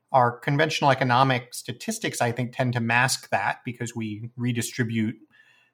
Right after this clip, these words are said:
uh, a lot of income from one group to another because technological progress and so forth gets, you know, great new cheap stuff to everybody.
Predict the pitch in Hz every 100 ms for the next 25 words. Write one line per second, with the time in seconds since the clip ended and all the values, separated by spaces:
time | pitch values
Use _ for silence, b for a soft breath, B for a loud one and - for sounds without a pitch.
0 | _ 120 113 110 113 113 120 120 131 113
1 | 107 110 110 107 113 - - 110 151 165
2 | 156 151 131 - 110 98 104 - _ -
3 | 117 113 117 127 - 120 - 113 113 113
4 | 110 107 - 113 - 117 110 - _ -
5 | 110 - - _ 123 107 101 127 127 123
6 | 117 - 120 127 - 123 120 - 120 135
7 | 139 123 123 117 110